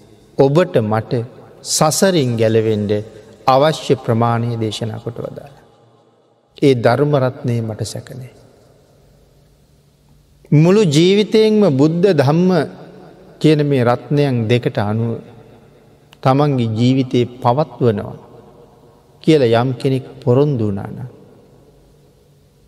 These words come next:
බුද්ධ රතනයට ධර්ම රතනයට අනුව ජීවිතේ පවත්වන්න පොරොන්දු වෙලා යම් කෙනෙක් කටයුතු කරන්න පටන් ගත්තා නම් ආන් ඒ අයට කියනවා,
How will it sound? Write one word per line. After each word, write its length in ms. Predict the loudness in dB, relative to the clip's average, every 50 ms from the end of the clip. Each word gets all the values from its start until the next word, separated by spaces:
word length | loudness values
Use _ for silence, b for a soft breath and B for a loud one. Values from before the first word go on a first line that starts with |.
| _ _ _ _ _ -2
බුද්ධ 360 | 2 4 4 4 4 4 4 4
රතනයට 600 | 4 4 2 2 2 2 2 4 4 4 4 2 2
ධර්ම 340 | 2 2 2 2 2 2 2
රතනයට 560 | 2 2 0 0 0 0 0 0 0 2 2
අනුව 280 | 0 2 2 2 2 2 2
ජීවිතේ 560 | 2 2 2 4 4 2 2 2 2 2 2
පවත්වන්න 600 | 2 2 2 2 2 0 -2 -2 -2 0 0 0 -2 -4 -4
පොරොන්දු 520 | 0 2 4 4 4 4 4 4 4 4
වෙලා 320 | 4 4 2 2 2 0 0 0
යම් 180 | 0 0 -2 -2
කෙනෙක් 320 | -2 -2 0 0 0 -4 -4
කටයුතු 440 | -6 -6 -4 0 0 -2 0 -2 -2
කරන්න 300 | -2 -2 -2 0 -2 -4
පටන් 360 | -4 -6 -8 -4 -4 -2 -2 0
ගත්තා 340 | 0 -2 -2 -4 -16 -16 -16
නම් 140 | -16 -18 -20 -20 -20 -20 -20 _ _ -20 _ _ _ _ _ _ _ _ _ _ _ _ _ _ _ _ _ _ _ _ _ _ _ _ _ _ _ _ _ _ _ _ _ 0
ආන් 200 | 2 2 2 0 -2 -2
ඒ 160 | 0 0 0
අයට 200 | 0 0 -2 -6 -8
කියනවා, 480 | -8 -4 -4 -2 -2 -2 -2 -4 -6